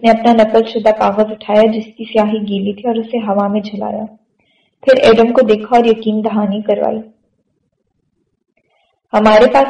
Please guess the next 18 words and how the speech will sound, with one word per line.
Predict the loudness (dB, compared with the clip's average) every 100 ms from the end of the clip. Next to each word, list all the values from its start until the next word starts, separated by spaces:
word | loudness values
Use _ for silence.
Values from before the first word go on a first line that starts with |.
| 0
ایک | -2 -2 0
سال | 2 2
ہے | 2 2 2
ایڈم، | 2 0 -4 -6 -16 _ _ _ -2
ہمارے | 2 4 4 2 0
پیچھے | -6 -2 0
وقت | 0 0
نہیں | -2 0
گزرے | 0 0 -4 -6
گا، | -8 -12 -16 _ -2
تم | 4
واپس | 4 4 2 -2 -4
اسی | -4 -2
لمحے | 0 2 0 0
میں | 2
جا | 2 0 -4
سکو | -14 -14
گے۔" | -16